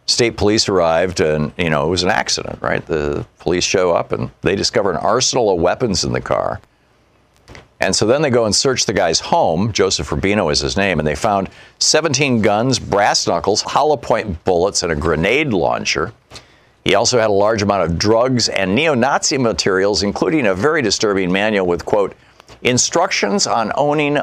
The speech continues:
a slave." Seventy grams of methamphetamine,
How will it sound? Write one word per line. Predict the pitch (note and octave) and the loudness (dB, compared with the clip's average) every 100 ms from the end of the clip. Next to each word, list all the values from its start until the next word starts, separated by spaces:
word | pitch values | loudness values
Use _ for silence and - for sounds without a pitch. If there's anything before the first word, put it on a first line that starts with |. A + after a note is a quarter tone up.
| - | 0
a | C3 | -2
slave." | - - A2 E2+ A1+ G1+ - - - _ _ - - _ - | 0 0 0 0 0 -4 -8 -14 -16 _ _ -20 -20 _ -8
Seventy | - - C#3+ C#3+ C3 | -2 2 2 2 2
grams | A#2 B2 B2+ A2 | 2 2 2 0
of | |
methamphetamine, | F#2+ G#2 G#2 F2+ E2 G#2 G#2+ A#2 A#2+ | 0 0 0 -2 0 0 2 0 -2